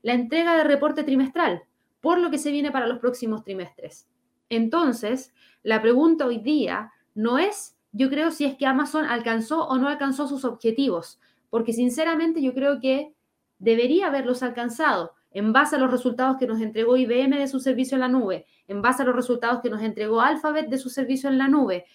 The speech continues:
respecto a el servicio en la nube de Microsoft, que también fueron buenos resultados, por ende no veo por dónde Amazon Web Services no podría entregarnos buenos resultados de su servicio en la nube. Por otro lado tenemos a,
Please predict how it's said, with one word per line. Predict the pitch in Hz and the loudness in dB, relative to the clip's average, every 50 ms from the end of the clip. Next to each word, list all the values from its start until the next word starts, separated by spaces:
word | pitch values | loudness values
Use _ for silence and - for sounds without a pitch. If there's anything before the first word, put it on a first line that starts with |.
| _ _ _ _ | _ _ _ _
respecto | - 214 214 - 226 220 226 233 226 - - | -10 -10 -6 -4 -6 -4 -2 -2 -2 0 2
a | 196 196 202 196 - - _ _ _ _ _ | 2 2 0 0 -4 -12 _ _ _ _ _
el | - 214 208 | -4 -4 0
servicio | - 240 220 262 302 302 311 | 2 2 4 4 2 2 2
en | 277 | 0
la | 262 247 | 2 2
nube | 247 262 269 262 254 | 4 4 4 4 2
de | 247 233 | 2 0
Microsoft, | 233 294 349 349 - 226 220 - 208 185 - | 0 0 0 0 0 -4 -4 -6 -8 -10 -8
que | 220 220 | -6 -4
también | 226 226 262 311 320 | -2 0 0 0 0
fueron | 311 302 294 285 262 247 | 0 0 0 2 2 2
buenos | 269 302 302 311 294 | 2 2 2 0 0
resultados, | 277 269 262 262 - 330 349 302 254 - | 0 -2 -2 -2 0 0 0 0 0 -2
por | 220 220 | -4 -4
ende | 233 240 247 233 | -4 -4 -4 -4
no | 233 240 | -4 -4
veo | 254 269 | -4 -2
por | - 233 226 226 | -2 -4 -4 -2
dónde | 247 311 339 269 196 185 214 233 - _ _ _ | -2 0 0 0 -2 -2 -6 -8 -10 _ _ _
Amazon | - 226 254 285 277 269 262 240 | -4 -2 -2 0 0 0 2 4
Web | 247 262 247 | 4 2 2
Services | 254 - 311 311 262 226 220 220 226 240 285 277 - _ _ _ _ - | 2 0 0 0 0 0 -2 -2 -2 -4 -4 -6 -10 _ _ _ _ -4
no | 214 226 262 269 | -2 0 0 2
podría | 285 285 285 294 320 | 2 2 4 4 2
entregarnos | 294 269 269 269 269 269 277 247 | 2 2 2 0 2 2 2 2
buenos | 247 285 269 285 262 | 2 2 2 2 2
resultados | 262 247 247 233 226 247 254 262 269 | 0 0 -2 -2 -2 -2 -2 0 0
de | 262 254 | 0 -2
su | 254 - | -2 -4
servicio | 220 233 220 220 247 240 254 | -6 -4 -4 -4 -4 -6 -6
en | 233 | -2
la | 240 247 | 0 2
nube. | 320 370 294 190 - - _ _ _ _ _ _ _ _ _ _ _ _ _ _ _ _ | 2 2 0 -2 -6 -10 _ _ _ _ _ _ _ _ _ _ _ _ _ _ _ _
Por | - 233 262 | 2 4 4
otro | 285 294 320 | 4 4 4
lado | 320 330 330 330 330 | 4 4 4 4 4
tenemos | 277 277 269 285 277 285 311 320 311 - - | 4 4 4 4 2 2 2 0 -2 0 4
a, | 240 254 269 320 349 - | 6 6 6 6 2 -4